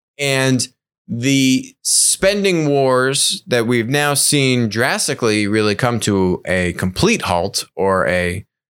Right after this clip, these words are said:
you know, or are moving to a halt were fueled by SoftBank. And if you want to go one extension further, you could say it was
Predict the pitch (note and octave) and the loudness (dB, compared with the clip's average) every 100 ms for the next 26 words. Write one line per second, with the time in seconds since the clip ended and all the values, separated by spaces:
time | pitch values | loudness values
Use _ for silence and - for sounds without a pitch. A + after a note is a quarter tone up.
0 | _ G2 F2+ F#2 F#2 F2 F#2+ A#2 D3+ G2+ | _ -2 0 0 0 0 0 2 2 0
1 | F2 F2+ - F#2+ G2 - - _ - D3 | -2 -2 -2 -2 -4 -4 -10 _ -2 -2
2 | C#3+ G#3 B3+ B2+ A2 A2 A2 G#2+ G#2+ - | 0 0 0 0 0 0 0 -2 -4 -4
3 | - A#2+ A2+ F#2+ B1 - _ _ _ _ | -2 0 -2 -6 -6 -12 _ _ _ _
4 | _ _ _ - D3 D3+ G#3 G#3+ D#3 C3+ | _ _ _ -6 -2 0 0 0 0 2
5 | A3+ A#3 - B2+ A#2+ G#2+ B2 A#2 A#2+ A2 | 0 0 0 -2 -2 0 2 2 0 -2
6 | F#2 E3 C#3+ A#2 G2+ - | 0 2 2 0 -2 -4